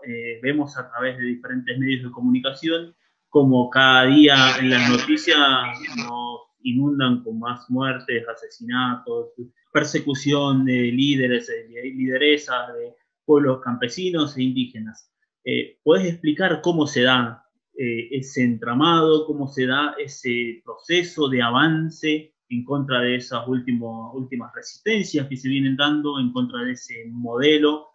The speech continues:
genocida que lo viene implementando este gobierno en complicidad con intereses internacionales?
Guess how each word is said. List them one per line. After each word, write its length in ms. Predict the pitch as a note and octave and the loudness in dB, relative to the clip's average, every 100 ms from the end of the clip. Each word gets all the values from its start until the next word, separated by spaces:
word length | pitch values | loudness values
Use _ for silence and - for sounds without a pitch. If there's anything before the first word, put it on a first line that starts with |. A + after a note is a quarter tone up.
| _ | _
genocida 720 | C3+ C3 C3 G#3+ C#3+ A2+ A2+ - | -2 -2 2 4 4 2 -6 -2
que 80 | A#2+ | 2
lo 80 | |
viene 180 | B2 C3 | 2 4
implementando 720 | B2 B2 A#2+ A#2 B2+ B2 A#2 A#2 | 2 2 0 0 2 2 2 -2
este 640 | - A#2 - - - - | -4 -6 -4 -4 -8 -10
gobierno 400 | - C#3 D#3 D#3 | -2 2 2 2
en 80 | C3+ | -2
complicidad 640 | A#2 G#2 A#2+ - B2 B2 | -6 -12 -14 -4 -4 -4
con 260 | A#2+ A2+ A2+ | -8 -14 -16
intereses 600 | A2 A#2 A#2 - A2+ - | -14 -6 -6 -6 -16 -16
internacionales? 680 | G#2+ A2 A2 - A2+ G#2+ | -16 -16 -18 -18 -16 -16